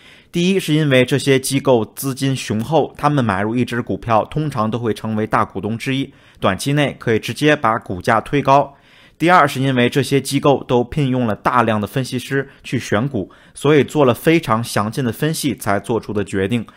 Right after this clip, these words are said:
可信度还是比较高的。尤其是当多家基金一起去买一只股票，那绝对是很强烈的买入信号。在今天的视频中，我们就来看一看这些thirteen F。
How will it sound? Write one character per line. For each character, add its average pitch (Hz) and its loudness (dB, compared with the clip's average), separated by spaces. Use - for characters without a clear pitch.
可 - -2
信 127 -6
度 147 2
还 104 -4
是 - -8
比 113 -6
较 95 -2
高 120 4
的。 120 2
尤 143 4
其 165 2
是 147 0
当 139 4
多 151 2
家 131 2
基 123 -4
金 123 -2
一 - -4
起 104 -6
去 - -6
买 104 -2
一 110 -4
只 113 -8
股 98 -10
票， 92 -4
那 131 0
绝 113 0
对 135 4
是 107 -6
很 95 -6
强 98 -4
烈 139 4
的 107 2
买 92 -4
入 98 -6
信 101 -10
号。 110 -4
在 156 2
今 190 2
天 180 0
的 143 2
视 127 -2
频 117 -2
中， 131 2
我 98 0
们 101 -2
就 117 -4
来 117 4
看 170 0
一 127 2
看 104 0
这 113 -4
些 113 -2
thirteen 117 -2
F。 107 4